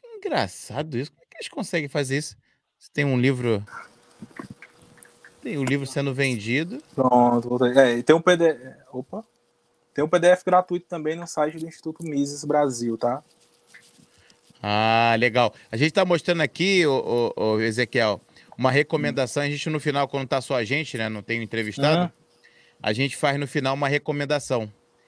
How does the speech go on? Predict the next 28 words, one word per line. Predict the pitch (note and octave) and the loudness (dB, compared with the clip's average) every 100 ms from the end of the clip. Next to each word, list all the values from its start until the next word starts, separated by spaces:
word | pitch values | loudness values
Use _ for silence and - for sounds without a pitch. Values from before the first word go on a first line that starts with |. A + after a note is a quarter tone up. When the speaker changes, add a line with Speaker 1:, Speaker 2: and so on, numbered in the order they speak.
| _ _ _ | _ _ _
Speaker 1:
E | C3 | 0
aí | C#3+ | 0
pronto, | C#3+ A#2+ C3 | 0 -2 0
eu, | D3 | 2
eu, | B2 C#3 C3+ | 2 2 2
eu | C3 | 0
já | C#3+ C3+ | 2 0
recomendei | C3 - C3+ B2+ C3 | 0 -4 -4 -2 -2
uma | C3 | -2
série | - D3+ C#3 | -2 0 0
do | A2+ | -2
Netflix | A#2+ A#2 - C3 A#2 | -6 -6 -4 -4 -4
legal, | B2 C3 A#2 C3+ | -4 -2 0 0
que | A#2 | -2
até | G#2 A#2+ | -6 -6
fa-, | A#2+ | -6
tá | B2 | -6
fazendo | A#2 B2 | -4 -6
sucesso | B2 G#2+ - A#2+ - | -6 -6 -4 -4 -4
aí | |
no | A#2 | -4
Brasil. | G#2+ G#2+ B2+ D3 - - | -2 -2 -4 -6 -12 -6
Eu | A#2+ | -4
recomendei | B2+ D3+ D3 C3 D#3 | -2 -2 -2 0 0
antes | F3 F3+ | 0 -2
da, | - - _ | -4 -4 _
eita, | - A2 - F#2 - - | -10 -10 -12 -18 -18 -4
caiu, | G2+ E2+ | -4 -4